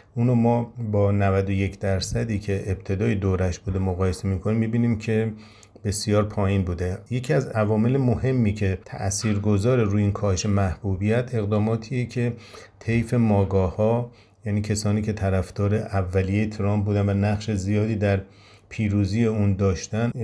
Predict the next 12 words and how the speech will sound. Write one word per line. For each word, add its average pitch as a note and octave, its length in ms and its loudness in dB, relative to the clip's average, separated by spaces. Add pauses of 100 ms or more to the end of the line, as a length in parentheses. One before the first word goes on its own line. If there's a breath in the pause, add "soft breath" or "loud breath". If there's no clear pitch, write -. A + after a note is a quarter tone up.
(140)
بخش G#2 320 -2
عمده‌شون A#2+ 1000 0
به G#2 180 0
مخالفین G2+ 800 0 (580 loud breath)
شدید G#2+ 680 -2
ترامپ G#2+ 380 0
تبدیل G2 360 -4
شدن A#2+ 280 -2
و G#2+ 120 0
توی B2 280 -2
مصاحبه‌های G2+ 800 0
تلویزیونی، G2 1000 0